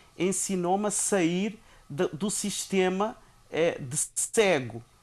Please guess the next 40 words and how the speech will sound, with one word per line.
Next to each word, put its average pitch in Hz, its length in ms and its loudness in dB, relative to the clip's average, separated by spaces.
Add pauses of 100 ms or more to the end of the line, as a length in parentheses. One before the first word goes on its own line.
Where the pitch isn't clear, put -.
porque - 220 -6
eu 165 40 4
achava, 156 400 2
"Ah, 151 40 0
porque 131 240 -8
um 139 40 -2
cego 151 380 0
tem 135 120 -6
que - 80 -12
fazer 123 160 -8
as 120 80 -10
coisas 143 300 -6
assim, 233 240 -4
assim, 175 240 -2
assim 226 220 -2
e 214 40 -4
tal." - 260 0 (400)
E 175 140 0
ela 233 500 4
fez 233 400 -4
exercícios 202 600 -4
comigo 202 340 -4 (140)
que 226 260 -4
houve 175 260 0
vezes 175 340 0
que 196 100 -4
até 196 200 -4
pensei 202 340 -6
que - 120 -4
eu 190 80 0
ia 220 380 -4 (200)
ter 208 140 4
um 208 60 2
ataque - 320 -2
de 208 80 -8
co-, - 160 -12
ao, 185 260 -2
de 160 140 -8
coração, 226 400 0
né? 240 220 -2